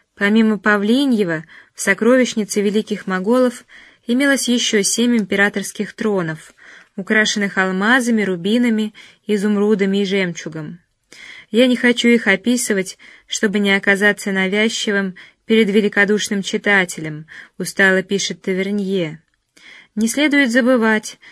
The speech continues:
что даже самые прекрасные вещи, если они чересчур часто мелькают перед глазами,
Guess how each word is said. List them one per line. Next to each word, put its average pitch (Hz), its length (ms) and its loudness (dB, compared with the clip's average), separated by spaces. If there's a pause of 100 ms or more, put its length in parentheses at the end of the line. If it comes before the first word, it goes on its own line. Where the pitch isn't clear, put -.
(120)
что - 200 -4
даже 196 240 0
самые 262 380 -2
прекрасные 196 800 -2
вещи, 214 520 -2 (360)
если 196 240 -2
они 196 200 2
чересчур 208 540 0
часто 196 480 0
мелькают 175 540 -2
перед 165 200 -4
глазами, 185 680 -2